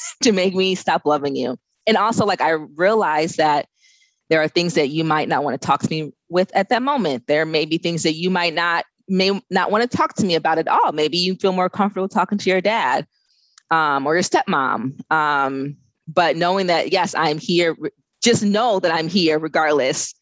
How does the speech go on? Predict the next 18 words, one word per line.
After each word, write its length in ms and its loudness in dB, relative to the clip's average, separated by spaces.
about 240 0
anything. 680 -2
Um, 760 -2
and, 200 0
and 120 4
then 140 2
doing 340 0
that, 840 -2
<laughs> 160 -20
I 80 0
think 200 0
is 120 -2
important. 580 -2
Um, 640 -2
I 140 2
feel 360 2
like 220 -2
sometimes, 920 -2